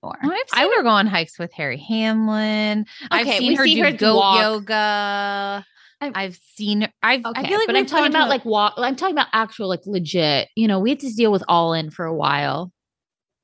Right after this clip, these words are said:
Speaker 1: And it just feels like I wanna see, I don't know. I've just,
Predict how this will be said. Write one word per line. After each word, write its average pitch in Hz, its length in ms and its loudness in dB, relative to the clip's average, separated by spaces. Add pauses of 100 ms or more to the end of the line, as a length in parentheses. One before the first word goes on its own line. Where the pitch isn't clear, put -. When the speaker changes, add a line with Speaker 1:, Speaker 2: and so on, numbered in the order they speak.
(100)
Speaker 1:
And 208 100 0
it 214 80 0
just 220 240 0
feels 208 260 0
like 196 160 2
I 202 120 4
wanna 214 180 2
see, 226 240 2
I 320 160 2
don't 339 120 0
know. 269 220 0
I've 220 200 -2
just, 240 240 -4